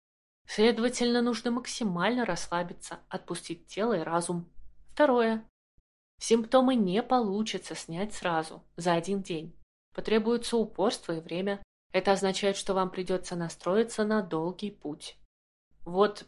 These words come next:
по двум этим причинам без дрейфа и не обойтись. Чем бы вы ни занимались, работой, спортом и так далее,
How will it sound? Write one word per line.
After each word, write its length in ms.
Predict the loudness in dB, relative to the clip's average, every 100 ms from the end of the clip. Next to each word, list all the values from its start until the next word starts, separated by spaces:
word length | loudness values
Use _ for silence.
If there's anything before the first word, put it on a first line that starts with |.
| 0
по 100 | 2
двум 240 | 6 6
этим 280 | 6 2 -4
причинам 560 | -4 -4 0 0 0 -2
без 160 | -8
дрейфа 440 | 0 2 2 -2 -4
и 100 | -2
не 140 | 0
обойтись. 760 | 2 2 0 -2 -10 -10 -14 -16 -20 _
Чем 220 | 2 4
бы 80 | 4
вы 140 | 2 2
ни 100 | 0
занимались, 760 | 0 0 2 0 -2 -6 -14 -4
работой, 420 | 2 4 4 2
спортом 480 | -6 -4 -4 -4 -12
и 40 |
так 200 | -10 -4
далее, 400 | 2 2 2 -4